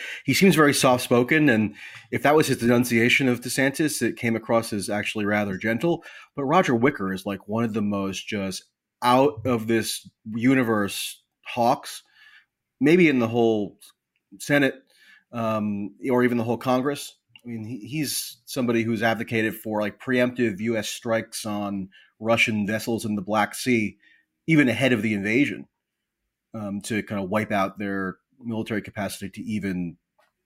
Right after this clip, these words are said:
potentially initiate the, the invasion. This was in December of two thousand twenty-one, and he has had other bright ideas to that effect off and on, you know, for as long as the conflict's gone on. And it's just, you know, so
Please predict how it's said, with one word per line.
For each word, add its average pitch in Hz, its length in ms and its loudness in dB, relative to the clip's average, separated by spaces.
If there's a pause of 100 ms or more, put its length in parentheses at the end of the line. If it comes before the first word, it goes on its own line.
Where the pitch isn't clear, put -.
potentially 92 440 -6
initiate 92 520 -2
the, 82 200 -10 (220)
the 95 100 -8
invasion. 85 520 -8
This 110 100 -8
was 95 140 -6
in 95 80 -2
December 95 340 -2
of 92 80 -8
two - 80 -4
thousand 92 320 0
twenty-one, 101 540 0 (400)
and 117 160 2
he 127 100 6
has 120 160 4
had 127 240 4
other 120 360 4 (220)
bright 110 200 0
ideas 101 360 -2
to 110 100 -10
that 98 180 -6
effect 95 480 -8 (960)
off 104 240 -4
and 101 80 -4
on, 98 320 -2
you 110 80 -8
know, 90 260 -6
for 98 220 -8
as 92 100 -8
long 92 160 -4
as 90 120 -10
the - 80 -20
conflict's 90 440 -10 (240)
gone 90 180 -6
on. 90 200 -4
And 90 100 -8
it's 90 120 -8
just, - 200 -8
you 95 60 -10
know, - 120 -16 (760)
so 107 280 0